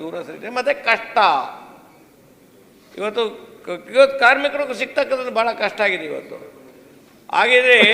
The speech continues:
ಇವತ್ತು ಕನ್ನಂಬಾಡಿ ಕಟ್ಟೆ ಕಟ್ಟುವಾಗ ಇದು ಸಂಪೂರ್ಣವಾಗಿ ಈ ನೀರು ಕೃಷಿ ಬದುಕಿಗೆ ಉಪಯೋಗ ಆಗಬೇಕು ಅಂತ ಕಬಿನಿ ಎಲ್ಲ ಹೇಳಿದ್ರು ನೀವೆಲ್ಲ,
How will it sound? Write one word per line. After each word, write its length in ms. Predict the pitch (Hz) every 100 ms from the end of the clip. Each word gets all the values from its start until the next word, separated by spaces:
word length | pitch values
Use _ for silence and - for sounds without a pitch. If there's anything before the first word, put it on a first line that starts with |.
| 247 247 - - - - - - -
ಇವತ್ತು 300 | 226 - 240 233 240 240 285 - 180
ಕನ್ನಂಬಾಡಿ 600 | 233 294 277 254 254 233 208 214 - - -
ಕಟ್ಟೆ 320 | 208 214 240 202 180 214 - - - -
ಕಟ್ಟುವಾಗ 480 | 233 233 269 254 254 185 190 220 - - - - - _ -
ಇದು 100 | 220 226 214
ಸಂಪೂರ್ಣವಾಗಿ 880 | 254 269 294 320 302 294 277 277 269 269 247
ಈ 20 | 247 240
ನೀರು 300 | 269 269 240 269 262
ಕೃಷಿ 240 | 226 208 254
ಬದುಕಿಗೆ 400 | 240 240 240 233 233
ಉಪಯೋಗ 280 | 220 240 247 226
ಆಗಬೇಕು 360 | 214 214 220 -
ಅಂತ 160 | 208 190 -
ಕಬಿನಿ 300 | 196 220 226 226 208 -
ಎಲ್ಲ 120 | 202 214 220
ಹೇಳಿದ್ರು 300 | 247 233 196
ನೀವೆಲ್ಲ, 300 | 185 190